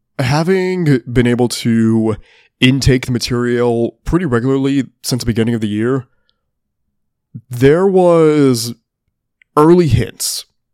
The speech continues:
of this album finding home in, like, a little bit more of an aggressive tone for Jutes. And not aggressive in, like, it's heavy, but just something that steers away from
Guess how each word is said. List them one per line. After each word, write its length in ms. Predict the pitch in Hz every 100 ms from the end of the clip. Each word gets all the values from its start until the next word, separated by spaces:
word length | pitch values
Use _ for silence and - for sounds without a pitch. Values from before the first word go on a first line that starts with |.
| _
of 520 | 123 110 107 110 117 113 _ _ _ _ _
this 280 | 123 131 -
album 640 | 135 123 123 123 120 120 120 - _ _ -
finding 420 | 131 131 123 131 120
home 440 | 110 120 120 127
in, 160 | 127 117
like, 180 | 113
a 60 | 117
little 280 | 113 135 156
bit 140 | 156
more 380 | 131 123 120 120
of 220 | 127 113
an 360 | 110 107 104 107 - _ _ _ _
aggressive 800 | 127 123 117 113 - 113 107 -
tone 280 | 123 107 107
for 100 | 104
Jutes. 260 | 110 107
And 120 | -
not 200 | 127 180
aggressive 460 | 147 123 117 131 110 _ _
in, 100 | 127
like, 240 | 110 110
it's 160 | 120 -
heavy, 480 | - 107 107 143 160 - - _ _
but 200 | 113 139
just 300 | 123 151 156
something 600 | - - 143 - 147 156 127
that 360 | 113 104 - - - _
steers 440 | - - 156 160
away 300 | 143 123 120
from 680 | 123 - 127 113 107 107 110